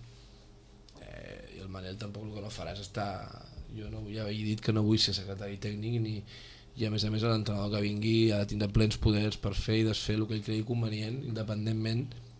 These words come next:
de qualsevol altra persona, no? Perquè al fin i al cap la situació que es dona l'any que ve no serà cap, no serà cap xollo, el club serà un club, eh, molt, amb, amb, amb, amb una,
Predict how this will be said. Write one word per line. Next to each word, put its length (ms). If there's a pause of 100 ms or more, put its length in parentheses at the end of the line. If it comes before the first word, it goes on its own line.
(160)
de 160
qualsevol 360
altra 240
persona, 400
no? 160
Perquè 320
al 40
fin 200
i 40
al 80
cap 200 (1400)
la 80
situació 260
que 80
es 60
dona 160
l'any 180
que 100
ve 160 (880)
no 200
serà 320
cap, 200 (300)
no 140
serà 260
cap 160
xollo, 540
el 80
club 200
serà 320
un 160
club, 320
eh, 240
molt, 600
amb, 240 (280)
amb, 240
amb, 320
amb 200
una, 180